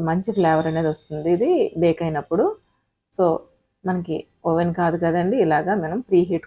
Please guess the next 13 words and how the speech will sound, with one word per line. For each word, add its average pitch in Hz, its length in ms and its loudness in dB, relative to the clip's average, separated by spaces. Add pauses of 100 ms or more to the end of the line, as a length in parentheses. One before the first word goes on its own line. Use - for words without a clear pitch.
కోసం 165 280 -6 (180)
ఇలా 160 220 -2
వెజల్ని 151 360 -4
పెట్టుకుని 160 400 -4 (1000)
లిడ్ 170 280 2
అనేది 165 200 -2
క్లోజ్ 160 280 0
చేసేసుకోవాలి. 156 560 0 (140)
బాగా 165 280 0 (140)
హీట్ 190 220 0
అయిన 160 220 -4
తర్వాత 147 340 -4 (680)
ఇందులో 165 240 -2